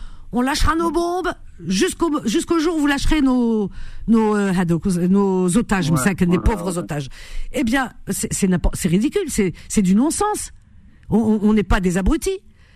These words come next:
Speaker 1: Alors donc, i-, ils sont en train de faire du mal. Moi, je parle de l'État, euh, de là-bas, hein,
Speaker 2: Ouais.
Speaker 1: le, la, leur armée et tout. Ils sont en train de faire du mal autant aux Gazaouis, aux Palestiniens, euh,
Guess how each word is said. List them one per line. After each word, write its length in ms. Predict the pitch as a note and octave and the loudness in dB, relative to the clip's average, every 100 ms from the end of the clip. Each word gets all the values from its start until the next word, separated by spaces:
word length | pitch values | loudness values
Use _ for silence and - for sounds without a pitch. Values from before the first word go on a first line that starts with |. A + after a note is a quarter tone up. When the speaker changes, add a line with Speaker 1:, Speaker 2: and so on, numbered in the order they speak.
| - - | -20 -4
Speaker 1:
Alors 200 | A3+ A3+ | -2 0
donc, 220 | A3+ A#3 | -2 0
i-, 60 | A#3+ G#3+ - A#3+ A3+ | 0 -2 -4 -2 2
ils 120 | C#4+ | 2
sont 120 | D4+ | 2
en 40 | C4+ | 0
train 160 | C4+ | 0
de 40 | - | 2
faire 140 | C4 | 0
du 140 | A#3 | 2
mal. 420 | C4+ C4 A3+ D#3+ C3 - - - | 2 2 0 -4 -6 -16 -20 -8
Moi, 80 | E3+ | -4
je 80 | E3+ | 0
parle 200 | A3+ G#3+ | 0 2
de 80 | G#3 | 0
l'État, 240 | C4+ G#4+ G4+ D#4+ | 0 0 0 0
euh, 100 | A3+ | -2
de 100 | G3 | -2
là-bas, 240 | G#3 B3+ G4+ E4+ | -2 0 -2 -2
hein, 180 | B3+ | -2
Speaker 2:
Ouais. 220 | A3+ G3+ G3 | -2 -2 -2
Speaker 1:
le, 60 | |
la, 160 | G3 F#3 | -4 -2
leur 160 | F#3+ F#3+ | -2 -2
armée 280 | F3+ G3 | 0 0
et 40 | D4+ | 0
tout. 240 | - F#4 - - - - - | -2 -4 -6 -20 -20 -20 -2
Ils 140 | C#4+ | 0
sont 140 | C#4 D#4+ - | 2 0 0
en 100 | D#4 | -2
train 200 | - D4 | 0 -2
de 60 | |
faire 160 | - C#4+ | 0 0
du 140 | A#3+ | 2
mal 220 | C4+ B3+ - - | 0 0 -4 -4
autant 600 | A4 - - D#4+ F#3 - - - - - | -4 -2 -2 -2 -4 -10 -18 -20 -16 -4
aux 100 | A#3 | -2
Gazaouis, 540 | G3 A3+ G3+ G3 G#3 | 0 0 0 2 0
aux 80 | - | 2
Palestiniens, 640 | F3+ E3 E3 B3 C#4+ F4 F#4 - - - - - | 2 0 -2 0 0 0 -6 -14 -20 -20 -20 -8
euh, 200 | A#3 F#3 | -4 -4